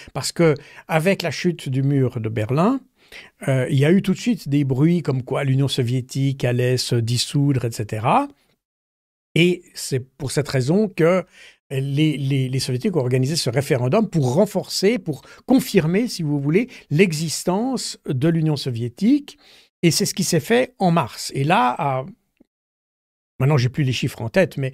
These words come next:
il y a, il y a un nombre considérable de gens qui ont accepté, euh, le, le maintien de l'Union soviétique. Et c'est en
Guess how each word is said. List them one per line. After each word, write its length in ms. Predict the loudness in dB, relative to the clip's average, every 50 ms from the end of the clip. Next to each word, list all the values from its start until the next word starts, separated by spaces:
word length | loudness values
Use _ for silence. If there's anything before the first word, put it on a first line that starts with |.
| -10 -18 -20 -18 _ -4
il 60 | -2
y 20 |
a, 120 | -2 -2 0
il 60 | 0
y 60 | 2
a 80 | 2 2
un 140 | 2 0 2
nombre 260 | 2 2 0 -2 -2
considérable 640 | -4 -4 -2 0 2 2 2 2 2 0 0 0 -2
de 100 | -2 -2
gens 200 | 0 -2 -2 -2
qui 120 | 0 2
ont 160 | 2 2 0 0
accepté, 760 | -2 -2 0 0 -2 -2 -2 -4 -2 2 2 2 2 2 -4 _ _ _ _ _ _ _ _ _ _ _ _ _ _ _ -2
euh, 160 | 0 0 0 0 -4 -8 -4
le, 580 | -4 -4 -4 -2 -2 -2 0 0 2 2 0 2
le 140 | 2 4
maintien 500 | 4 6 4 4 4 2 -2 -2 -2 -2 -8 _ _ _ -10
de 160 | -4 0 0
l'Union 260 | 2 2 0 -2 -2 -4
soviétique. 640 | -6 -8 -8 -8 -10 -12 -14 -20 -20 _ _ -20 _ _ _ _ _ _ _ _ _ _ _ _ _ _ _ _ _ _ _ _ 0
Et 420 | 2 4 6 6 4 2 0 -6 _ _ _ _ _ _ _ _ _ _ -10
c'est 640 | -8 -6 -4 0 0 0 0 0 -4 _ _ -2
en 440 | 0 0 0 0 -2 -4 -6 -8 -10